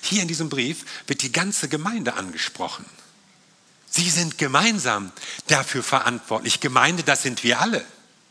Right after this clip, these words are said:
Wir helfen einander, wir korrigieren einander, wir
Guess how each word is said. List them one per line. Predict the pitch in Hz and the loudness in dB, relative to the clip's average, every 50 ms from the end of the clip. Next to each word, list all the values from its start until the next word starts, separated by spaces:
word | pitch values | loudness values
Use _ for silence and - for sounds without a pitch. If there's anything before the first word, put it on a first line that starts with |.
| _ _ _ _ _ _ _ _ _ _ _ _ _ - - | _ _ _ _ _ _ _ _ _ _ _ _ _ -6 2
Wir | - 131 107 | 4 4 6
helfen | 104 135 165 170 - 196 185 | 6 4 4 2 0 0 2
einander, | 175 175 180 180 170 170 175 170 175 170 175 170 - - - - - - - - - - - - - - - | 2 2 4 4 2 2 2 2 2 2 2 -2 -6 -12 -20 -20 -20 -20 -20 -20 -18 -18 -18 -18 -20 -14 -8
wir | - 113 117 113 | -2 0 0 0
korrigieren | 104 98 - - 131 110 127 117 135 160 185 180 170 | 0 -2 0 0 0 0 0 0 0 0 0 0 2
einander, | 156 156 160 165 160 156 156 160 156 156 156 156 151 - - - - - _ _ _ - - - - - - - - _ _ - | 2 2 2 4 2 2 2 2 2 2 2 0 -4 -10 -16 -20 -20 -20 _ _ _ -20 -20 -20 -20 -20 -20 -20 -20 _ _ -4
wir | - 120 123 117 110 113 | 0 2 2 2 0 -2